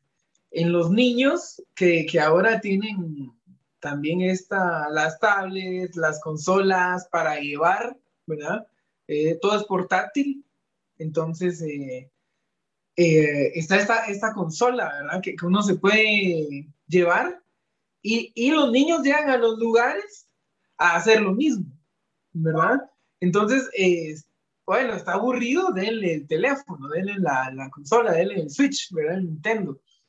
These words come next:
Em, y cuando los niños, pues, digamos, le pones tres pelotas o una pelota,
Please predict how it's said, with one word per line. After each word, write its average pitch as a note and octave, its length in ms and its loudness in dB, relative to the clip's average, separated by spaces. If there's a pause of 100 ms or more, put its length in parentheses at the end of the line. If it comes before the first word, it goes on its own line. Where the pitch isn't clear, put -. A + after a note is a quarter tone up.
(420)
Em, D#3 1080 0 (1500)
y E4 460 2 (420)
cuando C4+ 580 2 (680)
los G3 240 2
niños, B3 320 2
pues, D#3+ 220 -8
digamos, G3+ 260 2
le F3+ 140 2
pones G3 540 -6 (380)
tres A#3 320 6
pelotas C4 800 2
o D3+ 300 -4
una D#4 400 4
pelota, D#4 480 0